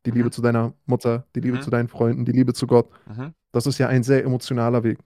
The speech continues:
Speaker 1: Würdest du sagen, ja, das ist perfekt für Motivation? So würde ich die Leute motivieren?
Speaker 2: Okay, ähm, so würde ich die Leute grundlegend motivieren, weil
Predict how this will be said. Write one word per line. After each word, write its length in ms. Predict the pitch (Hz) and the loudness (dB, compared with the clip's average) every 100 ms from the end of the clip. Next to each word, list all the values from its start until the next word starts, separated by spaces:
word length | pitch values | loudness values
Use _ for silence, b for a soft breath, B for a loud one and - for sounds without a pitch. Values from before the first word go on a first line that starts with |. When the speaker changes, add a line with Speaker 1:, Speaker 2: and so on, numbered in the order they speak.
| - | -6
Speaker 1:
Würdest 220 | 123 123 | -4 -4
du 40 | 123 | -2
sagen, 400 | 123 127 131 127 | 0 0 -4 0
ja, 200 | 117 135 | 0 0
das 280 | 127 131 - | -2 -6 -4
ist 380 | - 127 - - _ - | -8 -8 -10 -20 _ -6
perfekt 380 | 120 - 131 - | -4 -4 -8 -4
für 80 | |
Motivation? 580 | 120 123 120 117 - 131 - _ _ _ _ - | -6 -4 -4 -4 -2 -4 -4 _ _ _ _ 2
So 220 | 139 120 | 2 2
würde 140 | 127 | 0
ich 80 | 127 | -2
die 80 | 131 | -4
Leute 240 | 127 - | -6 -4
motivieren? 420 | 123 - 117 139 - _ | -8 -4 -4 -4 -8 _
Speaker 2:
Okay, 320 | 127 127 110 _ | -12 -10 -10 _
ähm, 440 | 120 131 135 139 135 _ _ _ _ _ _ _ _ _ _ - | -6 -4 -4 -6 -12 _ _ _ _ _ _ _ _ _ _ -12
so 140 | 165 214 | -6 -6
würde 140 | 240 226 | -6 -8
ich 100 | - | -8
die 140 | 202 | -6
Leute 480 | 196 190 196 202 202 147 | -4 -2 -2 -4 -6 -8
grundlegend 800 | - 170 202 - 127 151 131 95 | -12 -8 -8 -8 -4 -4 -4 -10
motivieren, 480 | 95 95 92 92 85 _ b b | -18 -20 -18 -20 -20 _ b b
weil 380 | - 123 123 120 | -2 0 -2 -6